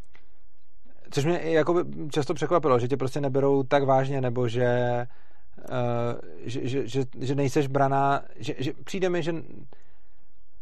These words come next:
že ti nejsou v očích všech lidí, některých ano, ale že v očích všech lidí ti nejsou připisovány ty zásluhy, který máš a který by byly i třeba vidět, kdyby se ten člověk jenom trochu podíval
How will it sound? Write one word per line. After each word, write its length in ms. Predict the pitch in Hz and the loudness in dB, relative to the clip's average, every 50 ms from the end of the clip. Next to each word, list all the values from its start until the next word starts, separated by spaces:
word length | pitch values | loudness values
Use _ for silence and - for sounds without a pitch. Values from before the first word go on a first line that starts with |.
| - - - - - | -6 -6 -6 -4 -2
že 120 | - 170 | 0 2
ti 120 | 151 202 | 4 4
nejsou 420 | 185 175 170 165 - 180 185 185 170 | 4 4 4 4 4 6 6 6 6
v 100 | - - | 4 2
očích 680 | - 165 156 135 - - 165 165 165 - - - - - - - - 120 143 | 2 2 2 2 0 -2 -2 -4 -4 -4 -4 -4 -4 -4 -4 -4 -4 -2 -2
všech 280 | 131 - - 165 160 - | -2 0 2 2 2 4
lidí, 240 | 156 147 143 151 156 | 2 2 2 2 0
některých 380 | 147 135 - 156 156 156 - - | 0 0 2 4 4 4 4 2
ano, 280 | - 135 139 139 147 120 | 0 0 2 2 2 4
ale 200 | 143 143 139 131 | 4 4 4 4
že 100 | 135 139 | 2 0
v 60 | 135 | 0
očích 260 | - 143 - 151 131 | -2 -2 -2 -2 -2
všech 200 | - - 139 - | -2 -2 0 0
lidí 200 | - 135 127 131 | 0 -2 -2 -2
ti 120 | 127 - 143 | -2 -2 -2
nejsou 280 | 139 131 127 - 143 | -2 -2 0 -2 -2
připisovány 640 | 131 - 147 135 135 120 113 131 127 127 127 131 131 | -2 -2 -2 -2 -2 0 0 2 2 2 2 2 0
ty 100 | 135 135 | -2 2
zásluhy, 460 | 123 139 123 120 - - 127 123 127 | 4 4 4 4 2 0 0 0 -2
který 220 | - - 127 127 | -2 -2 -2 0
máš 240 | 131 131 123 117 - - | 2 2 2 2 2 0
a 60 | 120 | -4
který 220 | - - 127 123 | -2 -2 -2 -2
by 100 | 120 127 | 0 0
byly 200 | 123 120 123 123 | 0 2 2 2
i 160 | 127 - 131 120 | 2 2 0 0
třeba 260 | - - 135 127 131 | 0 0 0 0 2
vidět, 220 | 127 127 127 120 | 2 2 2 2
kdyby 200 | 120 113 123 120 | 0 0 -2 -2
se 80 | 107 123 | -2 -2
ten 140 | 123 123 120 | -2 -2 -2
člověk 260 | - 127 120 123 - | -2 -2 -2 0 0
jenom 160 | 123 123 127 | -2 -2 0
trochu 220 | 120 123 117 - | 0 0 0 0
podíval 480 | 127 - 123 120 117 113 113 113 113 120 | 0 0 0 0 0 2 4 4 4 2